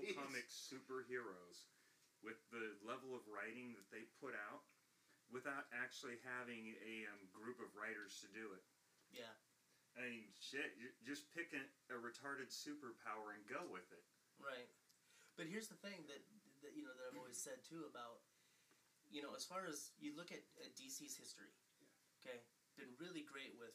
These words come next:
Speaker 3: stuff on the small screen.
Speaker 1: Yeah.
Speaker 3: You know,
Speaker 2: Oh,
Speaker 3: the
Speaker 2: yeah.
Speaker 3: Incredible Hulk T V series. There was the, you know, you know, the Wonder Woman T V series. You know, they've had, they've done really great as far as small screen stuff.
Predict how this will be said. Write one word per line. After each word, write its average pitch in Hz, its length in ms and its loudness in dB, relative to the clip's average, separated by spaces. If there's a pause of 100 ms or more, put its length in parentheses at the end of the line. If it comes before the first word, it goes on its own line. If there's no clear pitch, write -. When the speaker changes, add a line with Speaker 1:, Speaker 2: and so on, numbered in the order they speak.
(140)
Speaker 3:
stuff - 320 -2
on 120 120 -4
the 107 60 -6
small 113 260 -2
screen. 104 280 -8 (280)
Speaker 1:
Yeah. - 160 -6 (220)
Speaker 3:
You 147 100 0
know, 113 260 0
Speaker 2:
Oh, 165 60 2
Speaker 3:
the - 80 4
Speaker 2:
yeah. - 60 6
Speaker 3:
Incredible 165 360 6
Hulk 160 140 2
T 151 140 2
V 143 120 -4
series. 107 480 -4 (480)
There 127 120 -4
was 123 160 -4
the, 131 80 -8
you 131 120 -4
know, 123 100 -2
you 127 120 -4
know, 123 60 -4
the 135 100 -8
Wonder 170 220 2
Woman 123 220 0
T 120 140 -6
V 113 120 -6
series. 104 480 -6 (500)
You 147 100 -2
know, 117 340 -2
they've 131 180 -4
had, 131 300 -6
they've 139 140 -2
done 156 200 2
really 190 200 2
great 165 380 2
as 135 100 -6
far 143 240 0
as 127 300 0 (800)
small 127 300 0
screen 131 300 -2
stuff. - 400 4